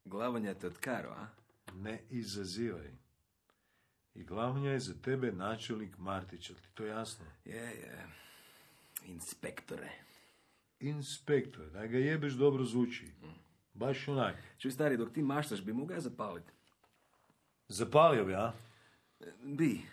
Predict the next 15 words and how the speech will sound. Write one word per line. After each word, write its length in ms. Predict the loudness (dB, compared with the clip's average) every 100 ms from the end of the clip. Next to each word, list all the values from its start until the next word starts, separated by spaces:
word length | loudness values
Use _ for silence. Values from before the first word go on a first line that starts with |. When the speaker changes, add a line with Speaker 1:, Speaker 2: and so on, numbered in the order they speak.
| -18 -20 _ _ _ _
Speaker 2:
Nisi 320 | 8 8 8
dosta 460 | 10 10 10 10 10
popalio, 480 | 8 8 10 10 6
a? 220 | 0 -2 -8 _
Speaker 1:
Ok, 440 | -12 -8 -8 -8 -8 -6
nisam 280 | -6 -8 -10
niš 200 | -8 -8
rekao. 260 | -10 -16 -18 -20 -20 _ _ _ _ _ _ _ _
Speaker 2:
A 120 | -12
zapali. 460 | -8 -6 -4 -4 -6 -12 -20 _ _ _ -20 -20 -20 -20 _ _ _ -20 -20 _ -20 _
Evo 180 | -2 -2
ti 100 | -2
pljuga. 300 | -6 -6 -6 -8 -10 2 2 2 -12 _ _ _ -20 -20 -20 -20 -20 -20 _ _ _ -20 -18 -8
Speaker 1:
Neću 400 | -4 -2 -4 -4
te. 240 | -4 -4